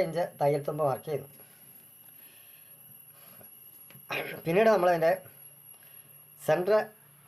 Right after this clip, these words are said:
ഷേപ്പ് മാർക്ക് ചെയ്യുന്നു. പിന്നെ ഫ്രണ്ട് മാർക്ക് ചെയ്യുന്നു.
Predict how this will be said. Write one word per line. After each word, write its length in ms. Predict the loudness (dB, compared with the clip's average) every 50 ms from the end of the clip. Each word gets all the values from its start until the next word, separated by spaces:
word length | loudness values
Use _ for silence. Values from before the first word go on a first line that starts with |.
| -20 -12 -4
ഷേപ്പ് 260 | -2 -2 -2 0 2 2 4
മാർക്ക് 200 | 4 2 2 0
ചെയ്യുന്നു. 240 | 0 0 0 -2 -4 -6 -12 -20 -20 -20 -20 -20 -20 -20 -20 -20 -20 -20 -20 -20 -20 -20 -20 _ _ -20 -20 -20 _ _ -20 -20 -20 -20 -20 -10 -6
പിന്നെ 160 | -2 0 0 0 0
ഫ്രണ്ട് 300 | 0 0 0 2 0 0 0 -2 -8 _ -20 -20 _ _ -8 -4
മാർക്ക് 220 | -2 -2 -2 -2 -4
ചെയ്യുന്നു. 240 | -4 -4 -4 -10